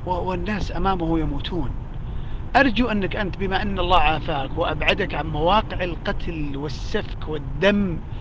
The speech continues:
ألا تتعرض لها طواعية. هذا شيء من الابتعاد عن مصادر الحزن. ومن الأشياء كذلك أن الأشخاص البائسين، ال-، المكتئبين، الحزينين، الذين ال-، الم-، المتشائمين، الذين لا يتحدثون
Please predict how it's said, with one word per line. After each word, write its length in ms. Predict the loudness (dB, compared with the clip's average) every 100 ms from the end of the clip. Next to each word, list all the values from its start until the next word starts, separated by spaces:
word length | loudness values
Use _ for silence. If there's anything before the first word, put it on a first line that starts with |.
| -6 -2 0
ألا 320 | 2 0 0
تتعرض 540 | -2 -4 -2 -2 -2
لها 200 | -2 -2
طواعية. 540 | -2 -2 -4 -4 -6 -6 -4 -4 -6 -6 -6 -8 -8 -6 -6 -6 -6 -4 -4
هذا 240 | 2 4 6
شيء 200 | 6 4
من 60 |
الابتعاد 480 | 4 2 2 2 2
عن 80 | 2
مصادر 460 | -2 0 0 -2 -4
الحزن. 400 | -4 -6 -4 0
ومن 100 | 2
الأشياء 480 | 4 2 2 2
كذلك 460 | 0 0 0 0 0
أن 140 | 0
الأشخاص 540 | 0 2 2 2 2 2
البائسين، 1040 | 0 0 -2 -2 -4 -4 -2 -2 -2 -4 -6 -6 -6 -4
ال-، 640 | -2 0 -2 0 0 0
المكتئبين، 1080 | -2 -2 -2 -2 -2 -2 -2 -2 0 0 -2
الحزينين، 920 | -4 -4 -4 -4 -2 -2 0 0 0
الذين 420 | -2 -2 0 0 0
ال-، 220 | -2 -2
الم-، 420 | -4 -2 -4 -4
المتشائمين، 800 | -4 -4 -2 0 0 -2 -4 -2
الذين 300 | -2 0 0
لا 200 | 4 4
يتحدثون 680 | 4 0 2 2 2 0